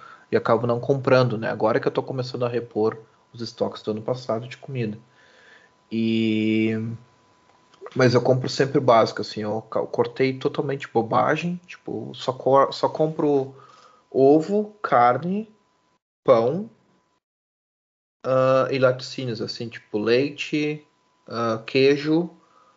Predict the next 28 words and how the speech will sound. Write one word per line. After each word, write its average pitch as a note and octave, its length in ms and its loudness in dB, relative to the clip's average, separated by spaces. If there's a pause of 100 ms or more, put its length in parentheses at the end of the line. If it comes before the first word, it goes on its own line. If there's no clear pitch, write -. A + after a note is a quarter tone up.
(300)
e B2+ 280 2
daí A#2+ 340 2
um B2 160 2
pouco, A#2+ 360 2
sei - 160 -6
lá, A#2 80 2
um A2+ 120 -2
salame, G#2+ 800 0
um F#2 180 -12
presunto, A2 720 -4
uma A2 40 -10
coisa G#2+ 260 -2
assim. G#2 80 -10 (260)
Eu B2+ 80 2
não C3 80 2
compro E3 260 0
ma-, C#3+ 140 -2
nada D3 440 2
além D#3 260 2
do D3+ 180 -10
que C3+ 180 -6
isso, A#2+ 200 -4
cara. G#2+ 320 -12
Tipo, - 180 -6
eu A#2+ 40 0
cortei, B2 400 2
assim, C3 260 -6
tipo, A#2+ 500 -8